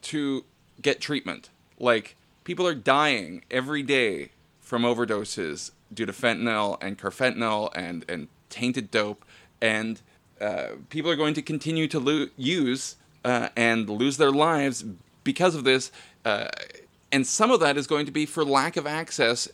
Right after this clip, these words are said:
to treatment options. So, like, let's do the right thing and also, like, get people into, uh, a, a space where they can, like, think beyond, uh, the next high and,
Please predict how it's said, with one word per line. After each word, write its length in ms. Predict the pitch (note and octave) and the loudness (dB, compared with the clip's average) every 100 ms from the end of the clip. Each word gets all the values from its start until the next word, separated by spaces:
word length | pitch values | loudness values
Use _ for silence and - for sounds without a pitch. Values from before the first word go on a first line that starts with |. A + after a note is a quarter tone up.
| - - | -14 -14
to 400 | - C#3+ C#3+ C3+ | -4 0 0 -2
treatment 560 | - D#3+ D#3 D#3 D3 - | -4 -4 -2 -4 -6 2
options. 760 | C#3 C#3 - E2+ C#2 - - - _ | 2 4 -2 -6 -8 -10 -14 -16 _
So, 560 | - - C#3+ C3+ B2+ - _ _ _ | -6 4 6 6 2 -4 _ _ _
like, 220 | A#2+ C3+ C3 | -2 0 2
let's 280 | D3 D3+ | 2 2
do 360 | - B2 D3+ F3 | -6 -2 2 2
the 100 | E3+ | 4
right 280 | D3+ D3+ D3+ | 4 4 4
thing 440 | - E3+ C#3+ C3+ | 0 0 2 0
and 200 | - C#3 | 0 2
also, 580 | C3 D#3+ E3+ D3+ C3+ C3+ | 2 0 2 4 4 2
like, 480 | C3+ C#3 C3 - A2 | 2 2 2 -2 0
get 240 | C#3+ D3 | 2 2
people 680 | - E3+ - D#3+ D3 C#3 - _ _ _ - | 0 -6 2 6 6 6 0 _ _ _ -2
into, 680 | D3 E3 - E3+ D#3 D3+ C#3 - - _ - | 0 0 0 0 2 0 -2 -10 -20 _ -2
uh, 340 | D3 C3+ - - - | 0 2 0 -6 -4
a, 220 | C#3+ - | -4 -2
a 20 | |
space 320 | C3+ E3+ D#3 | -4 0 0
where 80 | D#3+ | 0
they 140 | C#3+ C#3+ | 0 0
can, 180 | E3 | -2
like, 280 | D3+ D3 - - - | 0 -2 -2 -16 -20
think 400 | - - D#3+ B2+ | -14 -2 -2 0
beyond, 640 | A#2+ C3 C3 D3 D3 D3 - | 2 2 4 2 2 -2 -2
uh, 120 | - C3 | -2 -2
the 140 | B2+ C3+ | 0 0
next 280 | C#3 - | 0 -4
high 480 | - D3+ D3 A#2 C3+ - | 0 0 2 0 -4 -2
and, 480 | A#2 B2 B2 B2+ B2 | 0 2 2 0 -4